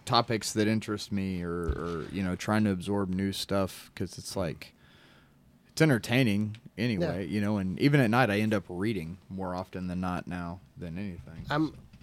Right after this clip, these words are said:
Speaker 2: I'm always better than I was yesterday. That's, I go to bed always better than I was yesterday. So that could be absorbing one podcast.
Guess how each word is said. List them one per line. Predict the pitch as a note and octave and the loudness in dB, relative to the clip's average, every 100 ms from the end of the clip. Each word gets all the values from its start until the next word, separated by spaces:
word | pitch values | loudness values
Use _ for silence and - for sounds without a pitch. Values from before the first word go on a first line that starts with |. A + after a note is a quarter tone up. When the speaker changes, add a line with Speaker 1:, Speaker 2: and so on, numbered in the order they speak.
| - D3 | -8 0
Speaker 2:
I'm | D#3 | 2
always | C#3+ D3+ D#3 B2 | 4 4 2 0
better | A2+ C3 C3 C3 | -2 0 0 4
than | B2+ | 4
I | B2 | 4
was | A#2+ A2+ | 2 0
yesterday. | A2 - - - - - | -2 -4 -8 -12 -18 -10
That's, | B2+ B2 A#2 | -6 -4 -4
I | B2+ | -2
go | C3+ | 0
to | C3 | 0
bed | B2+ B2+ | -2 -2
always | G#2+ B2 B2+ B2 | 0 2 4 2
better | A2 B2 B2+ | 2 0 2
than | B2 B2 | 2 0
I | |
was | A#2 A#2 A2+ | 0 -2 -2
yesterday. | A2+ - A2 A2+ | -2 -4 -2 -4
So | - | 0
that | C3+ C#3 | 0 0
could | C#3 | 2
be | C3+ | 0
absorbing | B2 C3 B2+ B2 | 2 0 0 0
one | A#2 A#2 | 0 -4
podcast. | - F2+ - A2 A2 - | -4 -6 -4 -6 -4 -6